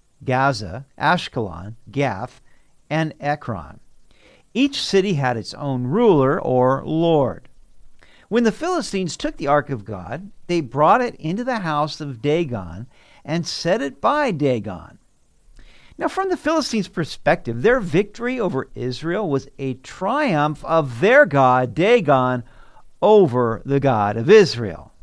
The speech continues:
Yahweh. Dagon was a fish god, and they set the ark before the image of Dagon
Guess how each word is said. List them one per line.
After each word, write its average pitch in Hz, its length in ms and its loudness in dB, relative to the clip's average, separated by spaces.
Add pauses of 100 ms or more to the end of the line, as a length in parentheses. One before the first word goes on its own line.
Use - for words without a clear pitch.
(360)
Yahweh. 139 560 6 (840)
Dagon 170 680 6
was 175 460 2
a 175 180 0
fish 285 420 -4
god, 92 360 -6 (640)
and 185 320 0
they 190 120 6
set 285 260 0
the 247 100 -6
ark 190 380 4
before 185 720 2
the 139 280 -2
image 220 380 0
of 120 120 -2
Dagon 117 580 0